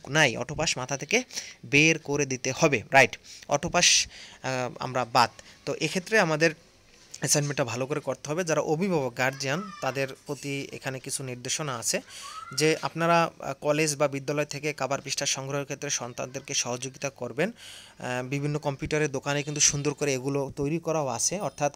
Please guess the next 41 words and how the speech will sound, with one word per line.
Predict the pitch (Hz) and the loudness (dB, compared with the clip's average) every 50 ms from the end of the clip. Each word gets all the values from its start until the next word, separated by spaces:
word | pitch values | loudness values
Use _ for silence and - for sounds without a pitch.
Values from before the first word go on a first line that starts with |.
| - | -6
বোর্ডেরটাই | - 131 120 139 156 156 190 185 - - 208 220 | -14 -4 0 0 2 2 0 -2 0 0 0 0
কিন্তু | 214 208 202 185 | 0 -2 -4 -4
তারা, | 175 - 156 151 151 147 147 - - - - - - - | -2 0 0 2 2 0 -2 -4 -10 -20 -20 -20 -14 -10
আহ, | 143 135 | -6 -2
ডাউনলোড | 131 135 143 156 160 156 | 0 0 0 0 0 -2
করে | - - 156 | -2 -2 -4
তোমাকে | 151 147 139 143 135 | -4 -4 -6 -6 -8
প্রিন্ট | 135 - - 180 175 160 | -8 -6 -4 -2 -2 -2
করে | - 151 131 123 | -2 -2 -2 -2
দিতে | 123 123 - 127 | -4 -4 -6 -4
পারে, | 113 120 117 117 | -4 -4 -2 -2
যেটা | 127 131 127 123 | 0 0 0 0
বোর্ড | 123 123 147 151 151 - | 2 4 2 2 2 0
থেকে | - 156 - | -4 -4 -4
আমাদের | 143 131 135 127 127 | -2 -2 -2 -2 -2
নমুনা | 127 131 139 151 160 151 143 | -2 0 0 0 0 0 0
দেওয়া | 120 123 117 110 | 0 -2 -2 -2
হয়েছে, | 104 127 156 226 226 | -2 -4 -2 0 2
সেটাও | - - 156 170 156 147 | 2 2 2 2 0 0
তুমি | - 139 135 | 0 -4 -4
জমা | 123 131 123 123 | -4 -4 -4 -2
দিতে | 123 123 - - | -4 -4 -6 -6
পারবে, | 110 120 113 110 131 156 | -6 -6 -6 -6 -4 -4
সমস্যা | - - 143 139 135 - - 135 | -4 -4 -4 -2 -2 -2 -2 0
নাই। | 123 143 202 226 - - - - - - - - - - | 0 0 0 -2 -4 -10 -14 -12 -10 -12 -12 -12 -2 2
কাভার | 147 147 170 175 175 | 4 6 6 4 4
পৃষ্ঠার | 180 175 - - 185 170 | 0 -2 0 0 0 0
উপরের | 165 151 - 180 185 185 165 | 0 0 0 2 2 2 2
অংশে | 151 131 135 131 - - 160 | 2 0 0 0 0 0 0
পরীক্ষার্থীদের | 156 - - 156 156 151 - - 156 - - 156 160 151 - - | -2 -4 -4 -4 -4 -4 -6 -8 -10 -8 -6 -4 -4 -4 -4 -4
তথ্য | 135 135 - - 170 147 | -6 -6 -4 -6 -6 -4
ছক | - - 156 151 - | -2 0 -2 0 0
সঠিকভাবে | - - 165 151 190 180 165 165 165 156 175 - | 0 -2 0 -2 -4 -4 -4 -4 -4 -2 -4 -4
ইংরেজিতে | 156 151 151 156 160 151 165 151 - 151 - | -4 -2 0 0 0 0 0 -2 -4 -6 -2
পড়া, | - 135 139 143 - - | 0 2 2 2 2 2
আহ, | - 135 127 - - | 0 -4 -4 -4 -2
পূরণ | - 170 175 165 | -2 -2 0 0
করার | - 151 147 143 | 0 0 -2 -2
ক্ষেত্রে | - - - 135 | -2 -4 -2 -2
সহযোগিতা | - - 139 131 131 131 135 120 139 135 | 0 0 0 0 -2 -2 -4 -4 -4 -4
করবেন। | - 127 120 117 135 170 | -4 -6 -4 -2 -2 -2